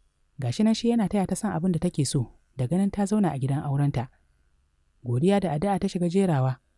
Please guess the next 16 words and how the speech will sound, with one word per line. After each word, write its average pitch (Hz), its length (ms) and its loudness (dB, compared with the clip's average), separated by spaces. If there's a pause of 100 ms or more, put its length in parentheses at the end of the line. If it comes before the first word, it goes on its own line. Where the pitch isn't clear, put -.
(140)
har 160 180 -2
sai 196 160 0
da 180 120 -2
Abba 165 160 -2
ya 156 80 2
katse 151 280 -2
kira. 123 240 -2 (920)
Ta 143 180 0
jima 180 240 2
tana 180 200 0
tunanin 147 340 0
rashin 185 220 0
kyautatawa 175 520 0
ta 170 100 -2
ga 135 80 -2
iyayenta. 143 600 0